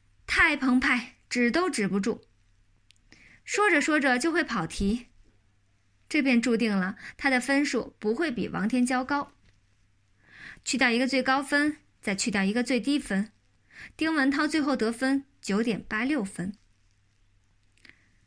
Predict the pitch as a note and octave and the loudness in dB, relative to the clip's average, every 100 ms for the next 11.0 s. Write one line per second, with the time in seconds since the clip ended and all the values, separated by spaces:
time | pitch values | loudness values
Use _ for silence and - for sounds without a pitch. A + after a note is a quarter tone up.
0 | _ _ - - D#4+ F#4 D#4+ F4 F4+ D#4+ | _ _ -8 0 0 0 -2 -2 -2 -2
1 | G4 A#3+ G#3 F#4+ G4+ - A#3+ A#3+ G#3 E3+ | 0 -2 -2 -2 -2 0 0 0 -2 -2
2 | F#3+ - G3 F#3+ - _ - - - A3+ | -2 -2 -2 -2 -8 _ -20 -12 -2 2
3 | G#3 - F4 A#3 G#3 F#3 G3 G#3+ G#3 G3+ | 2 2 2 4 2 0 0 0 0 0
4 | G3 - _ _ _ _ _ _ _ _ | -2 -6 _ _ _ _ _ _ _ _
5 | _ - D4 E4+ D#4 D4 E4 D4+ B3 C4+ | _ -2 2 4 4 4 2 2 4 4
6 | G4+ E4+ C4+ A3 - - - - _ _ | 2 2 0 -2 -4 -8 -14 -20 _ _
7 | _ - A3 G#3 G#3+ B3 G3 F#3+ A#3 A#3 | _ -4 0 2 2 2 0 2 0 0
8 | A#3+ B3 C#4 C4 C#4 A#3 F#3+ F#3 G3 F#3+ | 0 0 2 2 2 0 2 2 0 -4
9 | _ _ _ - - A3 G#3+ - A3 C4 | _ _ _ -14 -6 -4 -4 -4 -2 0
10 | C4+ D#4+ B3+ A#3 F#3+ F3 F#3 G3 G3+ | 0 -2 -2 -2 -4 -2 -4 -2 -4